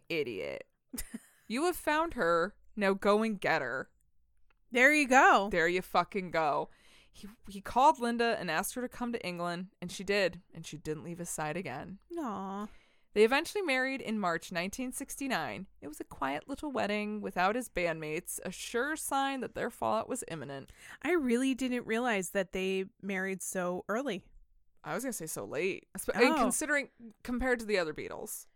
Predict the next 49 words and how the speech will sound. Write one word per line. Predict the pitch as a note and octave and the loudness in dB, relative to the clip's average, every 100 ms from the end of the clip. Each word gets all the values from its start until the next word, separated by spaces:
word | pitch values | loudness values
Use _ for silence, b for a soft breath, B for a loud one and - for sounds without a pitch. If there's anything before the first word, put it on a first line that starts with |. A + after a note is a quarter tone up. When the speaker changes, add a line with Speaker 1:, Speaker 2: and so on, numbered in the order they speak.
| _ _ - | _ _ -2
Speaker 2:
Yeah, | C4 D4+ | 2 4
I | F#3 G#3 | 4 2
didn't | A3 A#3 | 0 -2
realize | G#3+ G#3+ A3 G#3+ | -2 -2 0 -2
that | A3 | -4
they | G3 | -4
were | G3 | -4
together | F#3+ G3 E3+ F3 | -4 -6 -6 -8
for | - | -10
so | E3+ - | -14 -12
long. | F2+ - F#3 - _ _ | -12 -12 -12 -16 _ _
Speaker 1:
Right? | E3 E3+ F#3 | -2 0 0
Oh, | - F3+ E3+ - | 2 0 0 -2
yeah. | D3 D3 C3+ _ _ _ _ _ - | -2 -2 -4 _ _ _ _ _ -4
They | F3+ | 0
were | A3 | 2
together. | A3+ G#2+ G2+ - | 0 -6 -10 -8
Like, | D3+ - | -8 0
that | B3 E4+ | 6 6
was | C#4+ | 6
the | F#3 | -2
real | F3 C#3+ | -4 -4
deal. | - - G3 - | -8 -10 -12 -10
Speaker 2:
Yeah. | G#3 - - _ _ | -8 -8 -10 _ _
Speaker 1:
I'll | - C#4 | 4 6
get | C4 | 6
into | A#3 G3 | 4 0
it | |
in | |
the | E3+ | -2
next | D#3+ - | -6 -6
episode, | - - B2 | -10 -10 -10
but | - - _ | -10 -14 _
Paul | - C4 | 0 2
and | A#3+ | 2
Linda | F3+ D#3+ | 0 -6
were | C#3 - | -6 -8
the | C#2+ | -10
real | C2 | -10
deal. | - - - G#3+ | -10 -10 -10 -12
Speaker 2:
Yeah. | G#3 E3+ E3 - _ _ _ _ _ _ _ _ _ - | -14 -12 -12 -16 _ _ _ _ _ _ _ _ _ -4
Speaker 1:
Like | - G#4 | -2 0
John's | - F4 F4+ E4+ | 2 4 4 2
relationship | D#4+ C#4+ C#4+ C#4 - B3+ | 0 0 -2 -4 -6 -4
with | C4 | -4
Yoko | A3 F#3+ F#3 G3+ G3 G3 F#3+ | 0 0 2 2 2 2 -2
had | F#3 | -6
changed | - G3 A#3+ - - | -6 -4 -4 -6 -6
him, | F#3 E3+ F#3 G#3+ | -4 -2 -4 -8